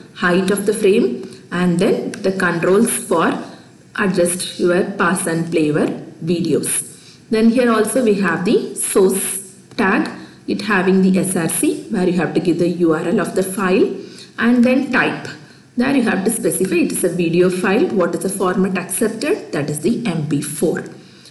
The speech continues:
Okay, so now we'll just go through here. So here also we have three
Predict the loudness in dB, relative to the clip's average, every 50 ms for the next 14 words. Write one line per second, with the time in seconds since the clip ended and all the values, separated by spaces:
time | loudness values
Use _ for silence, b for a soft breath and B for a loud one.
0 | B B -12 -6 -2 0 0 0 0 0 0 2 2 2 2 4 4 4 4 4
1 | 4 2 2 2 0 0 0 2 2 2 2 2 2 2 2 2 2 2 0 2
2 | 2 0 -2 B B B B B B B B -10 -6 -2 0 2 2 4 2 2
3 | 2 2 2 4 4 2 2 2 2 2 2 2 2 2 0 0 0 -2 -2 0
4 | 2 2 4 4 2 2 0 -2 -4 -8